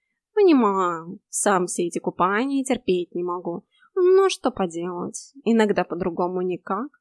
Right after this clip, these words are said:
Вот я даром, что бессмертные, а блохи меня, как любого дворового крысолова, кусают. Только ванна с шампунем и помогает».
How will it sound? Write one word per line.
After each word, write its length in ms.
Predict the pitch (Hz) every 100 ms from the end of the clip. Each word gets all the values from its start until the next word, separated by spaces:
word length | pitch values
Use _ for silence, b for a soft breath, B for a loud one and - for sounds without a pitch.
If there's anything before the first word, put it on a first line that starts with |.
| _ B B
Вот 180 | 247 247
я 240 | 262 262
даром, 360 | 240 269 311 349
что 180 | - 285
бессмертные, 760 | 262 - 285 302 359 - 403 311
а 80 |
блохи 540 | 247 214 240 240 285 349
меня, 260 | 320 302
как 240 | 294 247 262
любого 560 | 240 196 196 262 370
дворового 560 | 302 233 214 208 202 202
крысолова, 580 | - 208 220 220 262 320
кусают. 680 | 320 - - 180 180 175 - _ b b _
Только 320 | 208 214 214
ванна 400 | 196 220 370 285
с 40 | -
шампунем 640 | - 214 196 220 220 233
и 60 |
помогает». 720 | 226 220 208 196 185 190 190